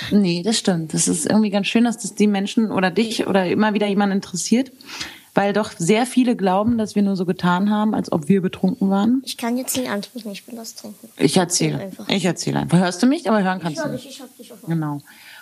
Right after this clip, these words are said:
Speaker 1: Und es war noch zu Neo Paradise Zeiten. Also alle Leute, die jetzt denken, „Hä, das hab ich ja nie gesehen bei Zirkus Halligalli auf Pro sieben.“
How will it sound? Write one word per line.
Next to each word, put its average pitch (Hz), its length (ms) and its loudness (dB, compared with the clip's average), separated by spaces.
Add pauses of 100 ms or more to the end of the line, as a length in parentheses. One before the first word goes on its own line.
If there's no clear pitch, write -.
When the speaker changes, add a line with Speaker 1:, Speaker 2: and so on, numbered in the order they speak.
(120)
Speaker 1:
Und 185 380 0
es 190 200 -2
war 196 180 2
noch 247 160 0
zu - 140 -2
Neo 208 180 2
Paradise 202 640 0
Zeiten. 156 340 -2
Also 165 180 2
alle 185 200 0
Leute, 190 240 0
die 185 80 2
jetzt 185 240 -2
denken, 170 180 2
„Hä, 214 400 2
das 208 80 0
hab 208 80 0
ich 214 80 2
ja 208 80 0
nie 202 200 2
gesehen 196 360 0
bei 262 140 2
Zirkus 247 340 0
Halligalli 254 480 2
auf 262 140 0 (100)
Pro 254 100 2
sieben.“ 262 440 2